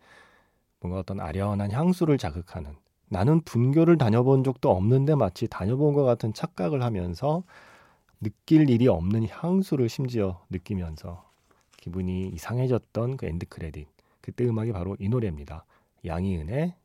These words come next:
내 어린 날의 학교. 선생 김봉두에서 양희은의 내 어린 날의 학교, 그리고 이어진 곡은 영화 국화꽃 향기에서 성시경의 희재였습니다.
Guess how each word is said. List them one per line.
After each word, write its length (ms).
내 240
어린 400
날의 240
학교. 580
선생 360
김봉두에서 800
양희은의 540
내 140
어린 320
날의 200
학교, 680
그리고 220
이어진 360
곡은 500
영화 160
국화꽃 680
향기에서 640
성시경의 600
희재였습니다. 1200